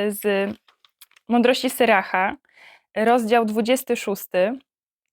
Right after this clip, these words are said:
od wersetu trzynastego. „Wdzięk żony raduje jej męża, a jej mądrość odmładza jego kości.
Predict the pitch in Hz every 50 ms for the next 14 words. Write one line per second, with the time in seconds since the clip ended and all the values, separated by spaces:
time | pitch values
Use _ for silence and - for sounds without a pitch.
0 | _ _ _ - - 240 240 220 262 247 - 240 240 - 226 - - 254 233 240
1 | 233 - - 185 180 175 - - 254 - _ _ _ - - - - - - -
2 | 202 196 - 302 330 311 254 254 262 262 277 254 254 220 247 254 254 254 262 254
3 | 254 254 262 262 247 233 208 180 185 165 - - - _ _ _ _ _ _ -
4 | - 220 226 233 226 226 233 247 254 247 247 254 247 - - 220 226 240 247 247
5 | 247 214 226 226 226 208 226 226 - - 196 190 - - - - - - -